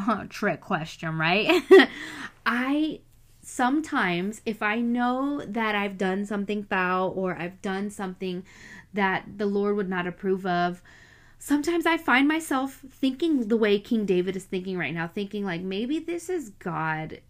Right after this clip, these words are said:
taking care of me for the way I've been," you know? And again, we don't want to bel-, to, to tell ourselves that. We don't want to preach that. We don't want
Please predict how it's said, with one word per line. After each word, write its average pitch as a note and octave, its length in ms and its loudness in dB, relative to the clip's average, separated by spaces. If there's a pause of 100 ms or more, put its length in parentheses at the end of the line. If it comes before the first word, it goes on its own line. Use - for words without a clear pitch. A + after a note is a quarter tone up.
(340)
taking F#3+ 520 -4
care C3+ 280 -6
of E3+ 160 -10
me F2+ 180 -10
for - 180 -10
the F#3+ 120 -4
way D3+ 180 -4
I've D#3+ 320 -8
been," - 300 -10
you G#3+ 100 -2
know? A#3+ 160 2
And C#4+ 180 4
again, C#4+ 440 4 (280)
we C#4+ 280 2
don't G#4+ 320 -2
want B3 340 2 (540)
to B3+ 160 0
bel-, A3 380 -2 (120)
to, - 180 -8 (200)
to G#3 140 -14
tell G3+ 280 -4
ourselves F#3+ 380 -2
that. F3 140 0
We G#3+ 120 0
don't C#4+ 240 0
want G#3+ 220 -6
to A3+ 100 -8
preach E3+ 600 -8
that. B2+ 220 -6
We G#3+ 120 0
don't G3+ 520 4
want G3 440 4